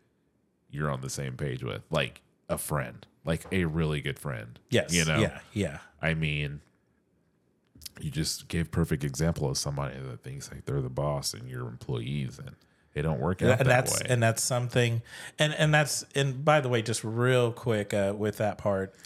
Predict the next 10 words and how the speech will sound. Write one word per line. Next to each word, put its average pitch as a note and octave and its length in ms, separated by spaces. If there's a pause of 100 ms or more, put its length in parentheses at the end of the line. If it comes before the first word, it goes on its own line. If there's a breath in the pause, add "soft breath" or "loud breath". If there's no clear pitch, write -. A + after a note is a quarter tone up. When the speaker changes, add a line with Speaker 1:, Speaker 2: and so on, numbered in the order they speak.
(460 loud breath)
Speaker 2:
that's - 240
not C#3+ 180
to A#2+ 100
say A#2+ 300
that, G#2 500 (360)
that G#2+ 300 (380)
you're B2+ 160
not A#2+ 180
allowed G#2+ 420
to, A#2 220